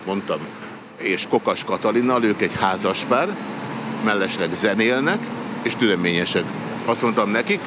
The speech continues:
majd kíváncsi leszek a véleményükre, hogy valójában minden reggelt lehetne velük kezdeni,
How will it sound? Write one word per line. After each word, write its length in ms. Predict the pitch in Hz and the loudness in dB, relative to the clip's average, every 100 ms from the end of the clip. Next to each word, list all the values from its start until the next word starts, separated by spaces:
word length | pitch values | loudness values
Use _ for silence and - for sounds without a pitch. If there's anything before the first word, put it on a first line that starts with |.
| - | -2
majd 120 | 107 | 0
kíváncsi 380 | 120 110 101 113 | 4 4 4 2
leszek 260 | 98 104 | 2 2
a 60 | 90 | 2
véleményükre, 680 | 101 117 127 131 131 131 117 - - - | 4 4 4 2 2 2 0 0 -12 -6
hogy 100 | 95 | 2
valójában 400 | 123 127 123 135 | 4 6 4 4
minden 300 | 147 110 92 | 6 6 4
reggelt 420 | 101 92 95 92 | 4 4 2 2
lehetne 300 | 104 95 95 | 0 2 2
velük 320 | 101 101 90 | 2 2 0
kezdeni, 600 | 120 117 110 123 123 127 | 2 0 2 2 4 0